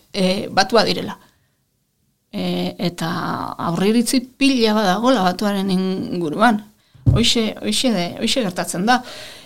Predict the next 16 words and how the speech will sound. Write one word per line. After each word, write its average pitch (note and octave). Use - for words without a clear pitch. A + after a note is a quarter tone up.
E, G3
adierazkortasuna, C#4
bai, F#3+
noski. G3+
Erregistroak, C4+
bai. G#3
E, F#3+
dena A#3
behar F3
dugu, F3+
euskeraz. A#3
Mm, -
premia B3+
handiz, C4
argotak A#3+
eta, F#3